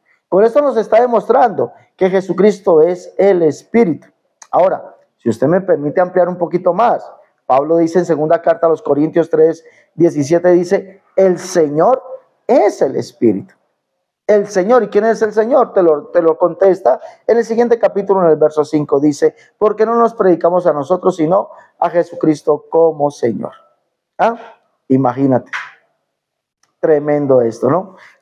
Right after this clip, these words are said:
Tres textos en aquí, en la carta de Pablo a los romanos, donde él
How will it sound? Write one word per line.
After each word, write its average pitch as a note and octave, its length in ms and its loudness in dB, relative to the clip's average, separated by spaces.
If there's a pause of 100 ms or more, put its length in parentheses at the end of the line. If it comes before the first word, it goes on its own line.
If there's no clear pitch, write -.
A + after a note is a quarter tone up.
(140)
Tres A#3+ 320 0
textos B3+ 420 0
en E3 80 0
aquí, E3 420 0 (280)
en - 100 2
la - 160 0
carta A3 300 0
de G#3+ 80 2
Pablo G3+ 240 0
a G3 40 2
los F#3 100 2
romanos, E3+ 540 -4
donde D#3 600 0
él A3+ 440 0